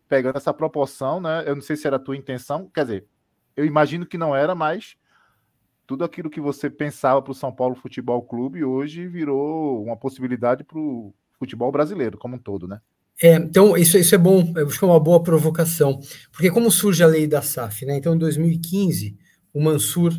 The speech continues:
Speaker 2: né, é, que recentemente estava no governo ali cuidando do tema de bet, né, que fez toda a regulamentação,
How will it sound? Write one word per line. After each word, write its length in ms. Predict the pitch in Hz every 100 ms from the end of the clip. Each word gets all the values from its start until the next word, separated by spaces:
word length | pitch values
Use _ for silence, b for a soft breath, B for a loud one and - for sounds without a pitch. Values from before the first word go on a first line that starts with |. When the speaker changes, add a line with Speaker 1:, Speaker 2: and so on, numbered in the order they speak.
| -
Speaker 2:
né, 180 | 139 165 B B B _
é, 500 | 127 127 123 120 117 110
que 260 | - 120 -
recentemente 500 | 139 143 135 135 135
estava 300 | - 135 135
no 100 | 131
governo 480 | 127 113 131 127 123
ali 160 | 120
cuidando 400 | 110 135 127 123
do 140 | 117 110
tema 240 | 131 120
de 120 | 107
bet, 400 | 107 131 135 -
né, 200 | 120 120
que 80 | 117
fez 120 | 117
toda 200 | - 123
a 20 | 120
regulamentação, 840 | 123 120 120 113 120 - 147